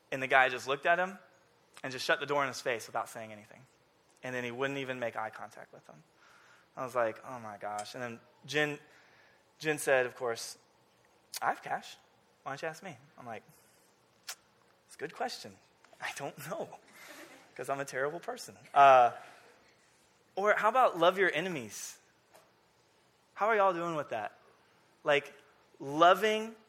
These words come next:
your enemies no matter what they do for you, or, or what they've done to you, what they're doing to you, to love your enemies. We are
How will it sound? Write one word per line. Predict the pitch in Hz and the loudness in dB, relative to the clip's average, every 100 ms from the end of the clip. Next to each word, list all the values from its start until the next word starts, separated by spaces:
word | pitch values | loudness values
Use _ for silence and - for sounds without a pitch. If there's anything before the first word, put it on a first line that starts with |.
| _ _ _ _ | _ _ _ _
your | 160 165 | -2 -2
enemies | 170 170 160 147 135 - | 0 -2 -2 -2 -4 -6
no | 147 147 | -2 2
matter | 143 139 131 | 4 6 2
what | 123 135 165 170 | 0 4 4 4
they | 151 | -2
do | 135 127 | -2 -4
for | 117 117 | -10 -12
you, | 101 101 _ _ - - | -14 -16 _ _ -8 2
or, | 139 | 2
or | |
what | 123 160 | 4 0
they've | 147 117 | 0 2
done | 131 156 | 2 2
to | - | -2
you, | 185 185 180 - | -4 -6 -8 -8
what | 143 | -6
they're | 131 | -4
doing | 120 139 165 | -4 -4 -4
to | 165 180 | -8 -8
you, | 170 175 - - _ _ | -8 -10 -20 -20 _ _
to | 147 | -4
love | 135 135 135 | 2 2 0
your | 127 | -6
enemies. | 123 113 104 107 - _ _ _ _ _ _ _ _ _ _ _ - _ | -8 -10 -14 -18 -20 _ _ _ _ _ _ _ _ _ _ _ -20 _
We | 160 196 | -4 0
are | 180 | 0